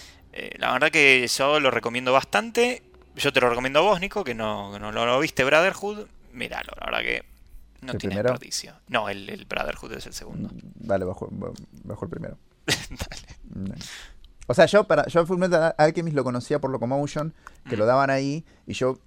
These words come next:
Speaker 2: vi algunas partecitas sueltas, como Lupin también, que acá no creo que esté, pero Lupin es del mismo creador de Cowboy Bebop y Samurai Champloo, este, que Lupin es un ladrón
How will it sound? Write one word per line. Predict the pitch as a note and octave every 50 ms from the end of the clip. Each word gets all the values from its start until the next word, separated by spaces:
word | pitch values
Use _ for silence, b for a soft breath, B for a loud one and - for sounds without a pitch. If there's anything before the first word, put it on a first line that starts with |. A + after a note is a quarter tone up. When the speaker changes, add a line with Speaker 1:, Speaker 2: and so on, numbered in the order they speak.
| - -
Speaker 2:
vi | B2 A#2 C3
algunas | C3+ C3 C3+ B2+ D3 D3 C#3
partecitas | - - B2 A#2 - A2+ - B2+ A#2+ C3 B2 -
sueltas, | - D3 C#3+ C#3 C#3+ -
como | - A2+ A2 A2 G#2+ G#2+
Lupin | A2 - - B2 B2+ C#3+ C#3+ C#3+ D3+ C#3 C3+ C3 A#2+
también, | - - G#2 A#2 B2 B2+
que | A#2
acá | A2 G2 A2
no | A2+ A2
creo | A2+ A#2 A2
que | G#2+
esté, | G#2 - - B2 B2 B2+ C#3+ b b b b b _
pero | - G2+
Lupin | G2+ G#2 A#2 - - C3 A#2+ A#2 A#2 A2+ G#2+ - -
es | - G#2+ G#2
del | G#2 G2 G2 F#2+ F#2 F2+ - - _ _
mismo | - A2+ G#2+ G#2+
creador | G2 G2+ G2+ G2+ G#2+ A2+ A2 G#2+
de | G#2 G#2 G2+ G2 F#2+ F#2+ F#2+ F#2 G2 G2 G2 F2+ - - - -
Cowboy | - A2+ G#2+ G#2 G2+ G#2
Bebop | G#2+ B2 C3+ C#3 A#2+ A#2 -
y | G#2
Samurai | G2 - G2+ G2+ G#2 G#2
Champloo, | - A#2 A2+ A2+ B2+ B2 C3+ D3 D3+ b b b b b b - -
este, | - G#2 - - - - - - - - - - _
que | - G2+
Lupin | G2+ A2+ A2 - A#2+ A2+
es | A#2 A2+ A2+ - -
un | A2+ G2+ - - A2 G#2 G2+
ladrón | G2+ G2 G2+ B2 C3+ C#3 C3 B2+ C3+ D#3 F3